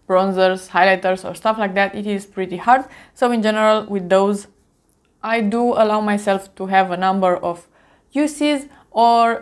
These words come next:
just hitting pan or something like that. In general, I am not very strict with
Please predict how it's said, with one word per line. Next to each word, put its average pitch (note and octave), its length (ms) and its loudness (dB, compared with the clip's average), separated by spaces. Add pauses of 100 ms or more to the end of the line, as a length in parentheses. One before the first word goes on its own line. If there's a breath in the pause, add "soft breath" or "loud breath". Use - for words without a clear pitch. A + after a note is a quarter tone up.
just F#3+ 200 -10
hitting F3 360 -10
pan F#3 380 -4
or F3+ 80 -8
something F#3 420 -4
like G3 220 -4
that. C4+ 200 4
In A3 140 -4
general, C4 500 0
I A3+ 120 -2
am A3+ 100 -2
not A#3+ 180 -2
very A3 320 -2
strict A#3+ 600 -8
with C#4 140 -4